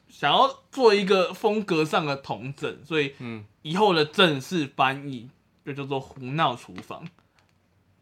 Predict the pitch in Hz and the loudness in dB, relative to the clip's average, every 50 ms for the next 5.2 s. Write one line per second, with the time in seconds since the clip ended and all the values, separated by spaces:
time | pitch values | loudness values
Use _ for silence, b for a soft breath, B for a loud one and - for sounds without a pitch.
0 | _ _ _ _ _ _ - 170 175 160 143 135 139 139 143 180 147 135 143 135 | _ _ _ _ _ _ -8 -2 0 0 0 0 -2 -6 -2 -2 -2 -2 -2 -4
1 | 120 - - _ - 170 170 151 147 - - 233 202 170 139 139 170 190 175 147 | -6 -8 -16 _ -6 -4 -2 -2 -2 -2 2 4 4 4 4 2 4 4 4 4
2 | 139 135 131 131 123 131 147 156 170 170 170 175 170 156 - - 135 147 151 170 | 2 0 -2 -2 -2 -2 0 2 2 2 2 2 -2 -4 -4 -6 -8 -4 0 2
3 | 180 170 147 143 143 131 - 151 135 135 135 143 - - 185 175 180 208 - _ | 4 4 2 2 -4 -6 -2 0 0 0 0 -4 -2 2 2 2 2 2 -6 _
4 | _ _ - 123 131 - 131 120 104 - _ b b b b b b 180 180 185 | _ _ -14 -12 -6 -4 -2 -2 -2 -4 _ b b b b b b -2 0 2
5 | 175 156 - B | 2 0 0 B